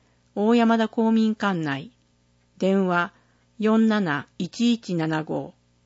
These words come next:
青山図書室。青山公民館内。電話、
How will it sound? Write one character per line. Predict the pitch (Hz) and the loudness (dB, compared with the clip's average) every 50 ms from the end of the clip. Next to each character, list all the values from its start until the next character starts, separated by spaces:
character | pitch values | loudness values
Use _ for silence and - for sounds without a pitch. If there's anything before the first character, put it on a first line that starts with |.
| _ _ _ _ _ _ _ _ _ _ _ _ _ _ _ _ - | _ _ _ _ _ _ _ _ _ _ _ _ _ _ _ _ -6
青 | - 180 190 220 247 | -2 0 2 4 4
山 | 240 233 233 233 226 | 4 4 2 2 0
図 | - 214 | -2 -6
書 | - - 202 | -4 -4 -6
室。 | - - - _ - - 160 - - _ _ _ _ _ _ _ _ _ _ _ _ - | -6 -8 -18 _ -14 -12 -12 -12 -14 _ _ _ _ _ _ _ _ _ _ _ _ -4
青 | - 175 202 226 | -2 2 2 4
山 | 233 233 233 226 226 | 4 4 4 2 2
公 | 233 233 220 220 | 2 0 0 2
民 | 220 220 214 214 208 | 2 2 2 0 -2
館 | - - 185 175 165 | -2 -4 -4 -2 -2
内。 | 156 160 165 160 165 220 _ _ _ _ _ _ _ _ _ _ _ _ - | -4 -6 -8 -10 -14 -16 _ _ _ _ _ _ _ _ _ _ _ _ -2
電 | - 190 202 202 202 190 | 0 0 2 2 0 0
話、 | 190 180 185 - - | 0 0 0 -2 -4